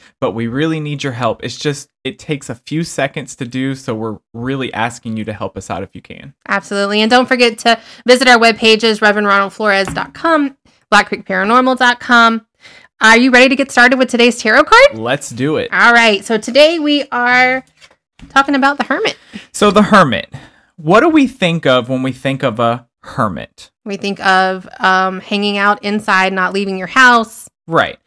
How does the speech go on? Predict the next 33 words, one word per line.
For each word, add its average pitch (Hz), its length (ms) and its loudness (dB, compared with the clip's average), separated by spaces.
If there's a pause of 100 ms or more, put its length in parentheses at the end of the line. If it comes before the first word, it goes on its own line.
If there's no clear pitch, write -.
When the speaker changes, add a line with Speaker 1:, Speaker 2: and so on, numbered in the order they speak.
(120)
Speaker 2:
Grouchy 190 420 2
old 190 180 -2
people 220 340 -6
sometimes. 208 600 -2
Speaker 1:
Right. 170 440 0
You're 165 160 -2
Speaker 2:
Mm-hmm. 233 80 0
Speaker 1:
just 226 500 0
in 185 180 -2
your 180 160 -2
zone, 151 480 -2
but 143 220 -4
you're 151 160 -4
not, 180 480 -2 (340)
like, 131 420 -4 (200)
happy 160 440 0
in 151 80 -4
your 143 120 -4
zone. 135 460 -4
You're 123 120 -8
just, 147 300 -4
you're 143 120 -6
just 214 240 -8
kinda 175 240 -2
withdrawn, 113 920 -4
I 101 140 -8
guess. 98 400 -8
You're 120 120 -6
an 110 220 -6
introvert 120 580 -10
type - 300 -10
energy. 76 540 -16 (520)
And 143 400 0